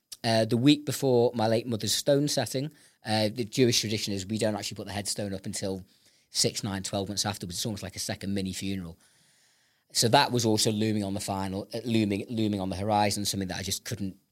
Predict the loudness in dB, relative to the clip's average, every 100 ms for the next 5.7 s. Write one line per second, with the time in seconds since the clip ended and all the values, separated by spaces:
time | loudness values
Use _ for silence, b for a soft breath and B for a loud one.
0 | _ _ _ -2 2 4 4 0 B B
1 | B B B B _ 6 8 10 8 4
2 | 0 2 6 8 6 4 0 -2 -2 0
3 | 0 -2 -8 -12 -4 -2 0 -2 0 0
4 | 2 0 -4 -2 -2 -2 -4 -2 0 2
5 | 2 0 -4 -4 -4 -6